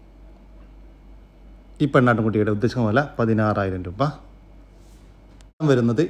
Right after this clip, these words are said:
ഇടുക്കി ജില്ലയിലെ തൊടുപുഴ. ഈ ആടുകൾക്കെല്ലാം ഡെലിവറി ചാർജിൽ all കേരള ഡെലിവറി സൗകര്യം ലഭ്യമാണ്. ഒരു ക്രോസ് ബീഡ് മുട്ടനാട്ടിൻകുട്ടി വിൽപ്പനക്ക്. നല്ല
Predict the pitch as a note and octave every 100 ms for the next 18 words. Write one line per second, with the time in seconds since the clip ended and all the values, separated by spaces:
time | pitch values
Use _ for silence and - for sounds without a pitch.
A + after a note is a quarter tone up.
0 | - C3 A#2+ C3 G#2+ G#2 G#2+ G#2 G#2+ E3+
1 | - - A#2 A2 G2+ F2+ F#2 - - -
2 | - - D#3 D#3 A#2+ A2+ A2+ A2+ A2 A#2+
3 | - - - C3+ B2 A#2 A2+ G#2+ G2+ G2
4 | C3 - - A2+ F#2+ F#2 G2+ G2 A#2+ D3
5 | - - - - G#2+ G#2 G#2 - F#2+ G2
6 | F#2 C3+ - - C#3 - G#2 F2 E2+ E2+
7 | - - - - - - - - _ _
8 | - F3+ - E3+ E3+ E3+ F3+ F3+ D#3 C#3
9 | C3 C3 C3+ C3 B2 C3 C3+ F#3+ A#3 -
10 | - - - - - - - - - -
11 | - - - - - - - - - -
12 | - C3+